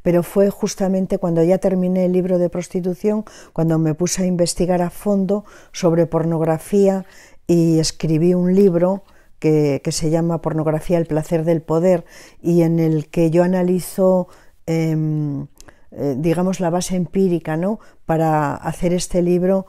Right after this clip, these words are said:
es, em, el análisis crítico de, mm, muchos, muchísimos vídeos pornográficos. Y, claro, cuando me puse a, a escribir, eh,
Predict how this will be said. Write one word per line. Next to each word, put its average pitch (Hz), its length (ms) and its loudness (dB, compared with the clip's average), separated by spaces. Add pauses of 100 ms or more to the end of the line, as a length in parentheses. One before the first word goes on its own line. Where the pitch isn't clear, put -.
(280)
es, 170 480 -2
em, 160 420 0 (400)
el 170 140 0
análisis 180 640 -2
crítico 185 680 -2 (300)
de, 165 300 0
mm, 151 840 -4 (1120)
muchos, 185 760 -2
muchísimos 156 840 -4 (260)
vídeos 165 440 4
pornográficos. 139 1040 -6 (580)
Y, 190 240 6 (1120)
claro, 208 320 6
cuando 185 300 2
me 185 140 2
puse 247 420 2
a, 233 300 2
a - 100 -2
escribir, 214 680 0
eh, 196 440 0